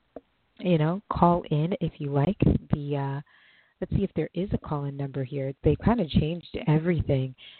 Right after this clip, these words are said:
and they might not have a guest call-in number, um, but I will, I will, uh,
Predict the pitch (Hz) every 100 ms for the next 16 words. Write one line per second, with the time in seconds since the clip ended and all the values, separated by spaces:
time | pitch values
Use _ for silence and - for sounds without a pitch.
0 | _ 165 160 165 180 175 156 143 151 151
1 | 143 202 156 147 139 143 143 - 151 147
2 | 143 143 143 143 139 139 - - - _
3 | 160 143 143 139 135 - 160 165 151 147
4 | 156 151 147 147 _ - 151 143 151 151
5 | 147 139 139